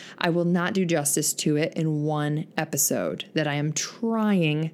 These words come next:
to keep under an hour. <laughs> So what I will recommend is check out the show notes after you've listened to this. I will have tons of resources in there, as well as podcasts to listen to, books to read,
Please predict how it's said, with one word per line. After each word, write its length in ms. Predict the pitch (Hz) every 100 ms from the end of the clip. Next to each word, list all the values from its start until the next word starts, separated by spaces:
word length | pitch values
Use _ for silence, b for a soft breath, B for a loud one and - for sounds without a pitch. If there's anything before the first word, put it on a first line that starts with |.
| -
to 80 | 165
keep 280 | 165 160
under 240 | 147 143 139
an 120 | -
hour. 380 | 131 - - 156
<laughs> 40 | - 208 - 285 262 302 269 B B B B 254
So 580 | - - 202 185 180 175 B B B -
what 220 | - 196
I 180 | 226 247
will 320 | 247 196 214
recommend 480 | 202 185 180 160 165 -
is 160 | 156
check 260 | - 165 175
out 140 | 220
the 60 | 240
show 260 | - 190 170
notes 400 | 165 170 - -
after 240 | 147 147 196
you've 140 | 190
listened 300 | 165 165 160
to 80 | 151
this. 260 | 151 151 -
I 100 | 151
will 120 | 151
have 180 | 151 143
tons 320 | 185 185 196
of 80 | 190
resources 840 | 180 170 165 156 - 156 156 - - -
in 200 | 156 151
there, 360 | 143 143 143
as 160 | 143 143
well 140 | 139
as 100 | 139
podcasts 540 | - - 214 202 190 -
to 60 |
listen 420 | 180 175 175 175 165
to, 400 | - 165 156 156 156
books 320 | 208 208 - -
to 120 | 185
read, 480 | 165 156 156 156